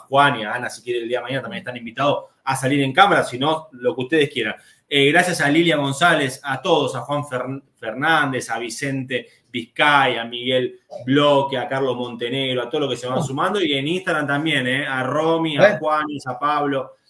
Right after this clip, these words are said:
Speaker 2: Te molesto,
Speaker 1: A todos.
Speaker 2: Vicente Vizcay, es con el que vamos a armar la, estamos en la peña, queremos, vamos a armar,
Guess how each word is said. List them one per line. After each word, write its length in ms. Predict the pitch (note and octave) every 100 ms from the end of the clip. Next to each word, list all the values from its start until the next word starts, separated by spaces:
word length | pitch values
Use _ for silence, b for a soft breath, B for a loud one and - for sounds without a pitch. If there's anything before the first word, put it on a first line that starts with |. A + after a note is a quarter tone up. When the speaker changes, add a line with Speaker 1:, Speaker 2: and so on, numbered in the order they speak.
| _
Speaker 2:
Te 80 | D#3
molesto, 360 | F#3+ A#3 F#3 D#3+
Speaker 1:
A 20 |
todos. 100 | D#3
Speaker 2:
Vicente 420 | E3 A3+ A3+ G3+
Vizcay, 540 | G3 F#3 A#3 A3+ F#3 F3+
es 80 | F3+
con 120 | F3+
el 100 | F3+
que 80 | F3+
vamos 240 | F#3 F3+
a 20 |
armar 220 | F3+ F#3+ F3+
la, 180 | E3 D#3
estamos 280 | F3+ F3
en 60 | E3+
la 160 | E3 D3+
peña, 420 | F#3 D#3 C#3 B2+
queremos, 240 | D#3 E3+
vamos 200 | E3+ D#3+
a 40 | D#3
armar, 360 | D#3+ B2+ G#2+